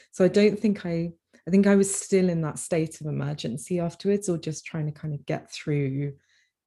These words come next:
each day and regain a little bit of strength. But coming to terms with the diagnosis itself,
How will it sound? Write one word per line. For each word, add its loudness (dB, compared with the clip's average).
each -2
day -2
and 0
regain -2
a -4
little -4
bit -6
of -10
strength. -4
But -2
coming 6
to -6
terms 0
with -4
the -6
diagnosis -4
itself, -8